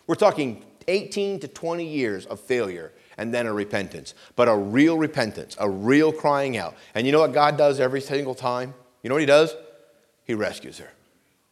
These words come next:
He rescues her over and over and over again. You know what he says to her at one point? I, I took you out of, I took you out of Egypt, and I rescued you from Ra and all the false gods of Egypt. I rescued you from all the kings and false gods all the way to the promised land,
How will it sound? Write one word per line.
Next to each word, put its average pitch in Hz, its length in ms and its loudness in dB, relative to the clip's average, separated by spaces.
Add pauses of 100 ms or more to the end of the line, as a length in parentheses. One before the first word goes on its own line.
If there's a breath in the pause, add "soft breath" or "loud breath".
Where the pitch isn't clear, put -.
(680)
He - 160 -20
rescues 107 400 -8
her - 100 -20
over 110 300 -4
and 113 80 -6
over 104 180 -8
and 90 80 -12
over 82 160 -18
again. 80 120 -16 (160 soft breath)
You 151 60 0
know 175 60 2
what 196 60 2
he 202 60 -2
says 208 160 2
to 202 100 0
her 180 60 4
at 139 80 0
one 165 180 0
point? 175 320 -4 (1300)
I, 160 220 6 (100)
I 175 120 8
took 202 260 0
you 180 140 2
out 143 180 4
of, 107 220 -6 (100)
I 147 100 2
took 185 220 -6
you 175 100 2
out 160 140 8
of - 100 0
Egypt, 110 440 -4
and 113 100 -2
I 107 60 -2
rescued 123 360 -4
you 117 140 -4
from 104 260 -8
Ra 98 320 0 (120)
and 95 100 -8
all 113 160 2
the 131 80 0
false 123 300 0
gods 101 340 -4
of 85 100 -16
Egypt. 78 380 -16 (220 loud breath)
I 127 80 6
rescued 151 480 0
you 147 100 0
from 127 220 -6
all 123 180 2
the 101 120 -6
kings 165 420 -6
and 127 120 -4
false 135 280 2
gods 123 360 2
all 143 280 6
the 170 40 0
way 170 280 2 (240 loud breath)
to 139 100 0
the 120 80 2
promised 127 480 0
land, 101 240 -6